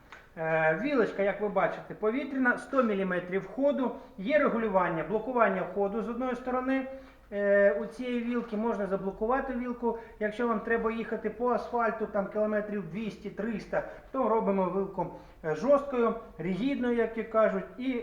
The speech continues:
блокуємо ход. Якщо ви постійно рухаєтесь містом, по бровкам, по брусчатці, по лісу, то нехай вона працює, і не чіпайте ось цей, е, регулятор. Вперед поставили, заблокували, е, назад поставили, амортизація.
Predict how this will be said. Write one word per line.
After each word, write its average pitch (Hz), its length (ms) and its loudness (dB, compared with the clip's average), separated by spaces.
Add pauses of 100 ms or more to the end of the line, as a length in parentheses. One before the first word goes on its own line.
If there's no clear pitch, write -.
(100)
блокуємо 190 440 0
ход. 160 300 -4
Якщо 240 260 0
ви 208 140 2 (280)
постійно 247 440 0
рухаєтесь 208 600 -4
містом, 269 440 0
по 262 140 -4
бровкам, 247 600 2
по 254 60 -2
брусчатці, 240 880 0 (380)
по 277 120 0
лісу, 262 420 0
то 320 260 0
нехай 226 360 2
вона 226 220 2
працює, 254 460 -4 (100)
і 285 80 0
не 233 140 2
чіпайте 254 540 -2
ось 160 200 -6
цей, 233 240 0 (280)
е, 170 340 0
регулятор. 185 520 2 (420)
Вперед 254 400 4
поставили, 165 500 0
заблокували, 277 840 8 (380)
е, 180 600 4
назад 269 400 4
поставили, 247 680 4
амортизація. 160 800 -2